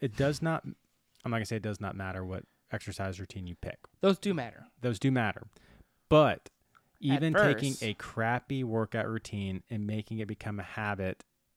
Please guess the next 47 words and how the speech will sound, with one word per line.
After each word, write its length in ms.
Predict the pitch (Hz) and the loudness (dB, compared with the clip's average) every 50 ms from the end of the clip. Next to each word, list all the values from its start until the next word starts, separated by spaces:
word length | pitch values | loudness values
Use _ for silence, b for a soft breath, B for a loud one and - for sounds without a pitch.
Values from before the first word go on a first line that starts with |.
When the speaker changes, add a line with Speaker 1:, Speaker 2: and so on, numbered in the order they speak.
| _ _ _ _ - | _ _ _ _ -8
Speaker 1:
and 500 | 113 107 104 101 98 95 95 95 90 - - | -6 -6 -4 -4 -4 -6 -6 -8 -10 -10 -8
being 160 | 120 117 107 | -6 -6 -6
consistent 420 | 98 101 - - 123 - - 110 101 | -6 -6 -6 -6 -6 -4 -4 -4 -4
with 180 | 95 92 - 101 | -4 -4 -4 -6
it, 80 | 95 | -6
you'll 180 | 95 104 98 - - | -6 -6 -8 -8 -6
probably 360 | - - 113 123 120 135 135 | 0 2 2 2 4 2 0
get 240 | 117 131 127 - - | 0 -2 -2 -2 -2
better 220 | - 120 117 113 | -2 -2 -2 -2
results 680 | 107 110 110 98 - 113 101 98 - - - - - - _ - | -2 -2 -4 -4 -4 -4 -4 -4 -6 -8 -12 -16 -16 -18 _ -8
than 180 | 110 104 104 | -6 -4 -4
not. 300 | 95 90 87 - - - B B B B B B B B B - | -2 -2 -2 -4 -6 -10 B B B B B B B B B 4
But 220 | 170 160 151 - _ _ - | 4 4 4 2 _ _ -2
there's 160 | 127 120 - | -2 0 0
some 100 | - 139 | -4 -4
caveats 600 | - - 123 113 98 101 101 98 101 104 - - | -2 -2 -2 0 0 0 0 0 0 -2 -4 -6
with, 140 | 104 - - | -8 -6 -4
like, 200 | 98 98 95 - _ - - _ _ - | -4 -6 -6 -8 _ -18 -20 _ _ -6
the 100 | - 117 | -6 -4
P 200 | - - 127 127 | 0 2 2 2
T 160 | - - 117 107 | 4 2 0 0
side 240 | - 110 104 101 | 2 0 0 0
of 40 | 101 | 0
me 200 | 101 101 98 92 95 | 0 0 0 -2 -4
just 180 | - - - 165 | -4 -4 -2 -2
Speaker 2:
Mm-hmm. 60 | 160 | 0
Speaker 1:
jumps 220 | 156 110 104 - - | 2 2 0 0 0
to, 100 | - 101 | -2 -4
like, 140 | 95 92 - | -2 0 2
Speaker 2:
No, 120 | 196 214 - | 4 4 6
Speaker 1:
injur-, 260 | 170 - 185 - 156 | 6 6 4 4 2
Speaker 2:
no. 140 | 139 - - - | 0 0 2 4
Speaker 1:
injury 560 | 143 127 117 101 107 101 101 101 98 95 95 | 4 4 4 4 2 2 2 0 0 0 0
and, 260 | 95 92 92 95 95 - | 0 0 -2 -4 -4 -4
you 100 | 113 101 | -4 -2
know, 160 | 95 95 92 | -2 -2 0
overdoing 540 | 92 107 101 104 107 95 107 101 98 95 95 | 0 0 0 0 0 0 2 2 2 0 0
it. 120 | 95 92 | -2 -2
Like, 200 | 92 95 95 - | -2 -4 -4 -4
so 200 | - - 107 98 B B B B B B B - | -2 0 0 0 B B B B B B B 0
there's 160 | 139 143 - | 0 2 4
some 140 | 175 170 147 | 2 2 4
stuff 220 | - 160 147 - | 4 4 4 4
like 200 | 123 110 104 - | 4 0 2 2
that 260 | - 120 113 - - | 4 4 4 4 2
that 140 | 107 101 95 | -2 -4 -4
you'll, 200 | 98 101 98 95 | -4 -4 -6 -6